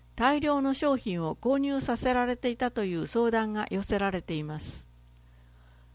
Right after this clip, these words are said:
被害を防ぐには、家族や周囲の人が日頃から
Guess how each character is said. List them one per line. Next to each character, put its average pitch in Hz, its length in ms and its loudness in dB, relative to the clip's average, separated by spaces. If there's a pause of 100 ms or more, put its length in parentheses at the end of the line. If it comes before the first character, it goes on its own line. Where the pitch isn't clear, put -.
(120)
被 302 180 0
害 277 260 10
を 196 120 4
防 226 260 4
ぐ 190 100 0
に 170 160 -4
は、 160 220 -2 (320)
家 302 160 4
族 233 320 4
や 160 280 0
周 302 280 0
囲 247 100 2
の 185 140 0
人 185 220 -4
が 156 180 -4 (360)
日 208 120 0
頃 277 300 8
か 247 160 4
ら 226 260 4